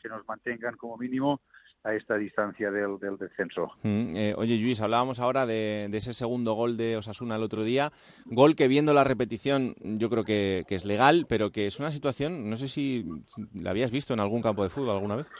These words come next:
Speaker 1: Pues no, no lo he visto en ningún campo y en ninguna categoría. La verdad que es un gol cómico,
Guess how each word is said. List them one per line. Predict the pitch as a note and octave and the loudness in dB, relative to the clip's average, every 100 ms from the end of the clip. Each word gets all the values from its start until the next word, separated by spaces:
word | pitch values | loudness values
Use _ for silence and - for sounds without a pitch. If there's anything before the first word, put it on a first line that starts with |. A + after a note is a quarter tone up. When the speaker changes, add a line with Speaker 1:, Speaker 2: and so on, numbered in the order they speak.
| - - - - | -20 -20 -20 -2
Speaker 1:
Pues | - A#2+ | 4 6
no, | C#3+ G3 | 6 6
no | F3 | 6
lo | D#3+ | 4
he | D#3 | 4
visto | F3+ - D3 | 2 -2 -2
en | |
ningún | C#3 C#3+ D#3 | -2 -4 0
campo | E3+ F3 F#3 | 0 2 0
y | E3 | 0
en | |
ninguna | D#3 D#3 D#3 | -2 -4 -2
categoría. | C#3+ D3 D3 D#3 C#3 | -2 0 0 0 0
La | B2+ | 0
verdad | C3 C#3 D3+ | 0 -4 -6
que | |
es | C#3 | -10
un | C#3+ | -10
gol | C#3 C#3+ C#3+ C#3 C#3 C#3 C#3 | -6 -4 -4 -4 -8 -10 -12
cómico, | - E3 F3 - G3+ F#3+ | -4 -4 -4 -4 -2 -2